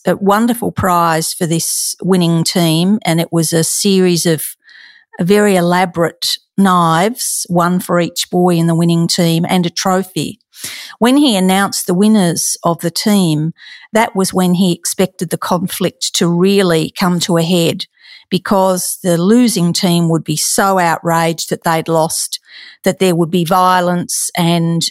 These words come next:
his theory would play out in the wild. But what actually happened in that nineteen fifty-three study, and, you know, I said it was a critical point that he separated groups of friends, was that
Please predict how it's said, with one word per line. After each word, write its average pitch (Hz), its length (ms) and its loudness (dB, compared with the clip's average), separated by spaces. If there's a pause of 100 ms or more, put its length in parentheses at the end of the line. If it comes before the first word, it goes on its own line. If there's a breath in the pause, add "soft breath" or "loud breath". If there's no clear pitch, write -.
(100)
his - 380 -2
theory 240 480 2
would 175 240 -2
play 175 340 0
out 170 300 2
in 175 100 -2
the 175 80 0
wild. 180 640 0 (1300 soft breath)
But 226 140 2
what 285 160 4
actually 254 460 2
happened 214 420 2
in 170 140 0
that 175 180 0
nineteen 175 500 0
fifty-three 180 680 -2
study, 170 640 -2
and, 180 520 2
you 180 140 0
know, 175 140 2
I 165 60 2
said 196 220 0
it 190 80 -2
was 147 140 -2
a 175 40 -6
critical 196 440 0
point 185 440 -2
that 180 180 0
he 175 360 0
separated 185 680 -2
groups - 320 -4
of 160 100 -6
friends, 175 640 0
was 202 320 0
that 196 160 0